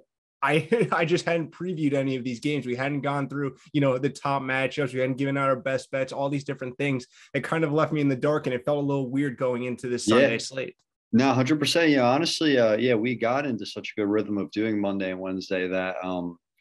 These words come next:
Speaker 2: you know, on this past Wednesday, I was like, "Damn," you know, I was, you know, looking forward to talking about it and everything. And maybe that, uh, was part of the explanation of why this week didn't go my way.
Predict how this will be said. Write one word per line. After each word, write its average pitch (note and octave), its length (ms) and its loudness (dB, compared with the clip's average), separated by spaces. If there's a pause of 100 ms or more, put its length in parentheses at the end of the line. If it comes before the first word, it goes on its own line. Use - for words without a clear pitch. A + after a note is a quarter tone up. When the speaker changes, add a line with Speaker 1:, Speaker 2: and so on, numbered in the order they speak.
(380)
Speaker 2:
you G#2+ 100 0
know, G2+ 360 2
on A#2 260 4
this G#2+ 160 2
past F#2 400 -4
Wednesday, G2 540 0
I E2 180 -4
was F2 140 -4
like, E2 240 -4
"Damn," F2+ 480 0 (120)
you G#2 120 0
know, G#2+ 100 2
I G2 140 0
was, G2+ 180 0
you G#2+ 80 0
know, G#2 160 2
looking A2 220 2
forward A2 300 0
to G2+ 100 -4
talking G2+ 320 -6
about F#2+ 140 -4
it F2 80 -4
and - 40 -4
everything. F#2+ 380 -2
And F#2+ 80 0
maybe A2 240 2
that, G#2 320 0
uh, F#2 300 -2 (420)
was G2+ 100 -4
part A2 200 2
of G#2 80 0
the A2 40 0
explanation G2 540 -2
of F#2 100 -4
why F#2 220 0
this - 180 -6
week G2 160 -4
didn't F2+ 200 -4
go F#2+ 140 0
my F#2 220 0
way. F2 460 -2